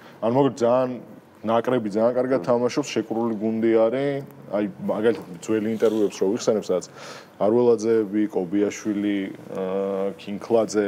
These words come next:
ყველა საუბრობს იმ პრობლემაზე, რომ, აა, ერთად ვერ თამაშობთო რა. აა, ანუ ეს ყველას გვაქვს რაღაც ინდივიდუალური თავის გამოჩენის მომენტი, მაგრამ გუნდურობა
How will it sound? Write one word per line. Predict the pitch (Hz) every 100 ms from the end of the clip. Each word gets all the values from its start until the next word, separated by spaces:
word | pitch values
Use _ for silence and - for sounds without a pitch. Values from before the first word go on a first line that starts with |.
| 95
ყველა | - 120 120 113 104 -
საუბრობს | - - 113 113 135 -
იმ | 113
პრობლემაზე, | - 110 101 110 113 117 135
რომ, | 156 160 - - - - -
აა, | - 123 127 127 123 123 120 117 107 85 - - - - - - - - - - - - -
ერთად | - 156 156 - 156
ვერ | 120 131
თამაშობთო | - 127 110 95 - - - -
რა. | - 107 120 131 - - - -
აა, | 117 104 101 98 98 101
ანუ | 98
ეს | 101 - - -
ყველას | - 131 135 135
გვაქვს | 113 147 127
რაღაც | 117
ინდივიდუალური | 117 113 120 113 117 104
თავის | - 110 104
გამოჩენის | 95 101 107 - 92
მომენტი, | - 107 135 156
მაგრამ | 135 120 160 - - - - - - -
გუნდურობა | - 139 143 147 139 117